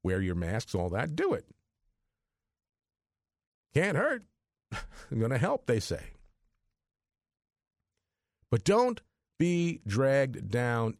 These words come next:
into the pits of doom and gloom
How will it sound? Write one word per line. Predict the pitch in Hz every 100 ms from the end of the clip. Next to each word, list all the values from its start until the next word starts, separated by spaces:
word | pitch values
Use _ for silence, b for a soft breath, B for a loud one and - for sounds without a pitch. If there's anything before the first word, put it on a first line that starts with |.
| -
into | 123 123 120
the | 113
pits | - - 120 98 - -
of | 107 98
doom | 92 120 117 104 85 67 _ _ _ _ _
and | 110 101
gloom | 110 117 117 104 85 71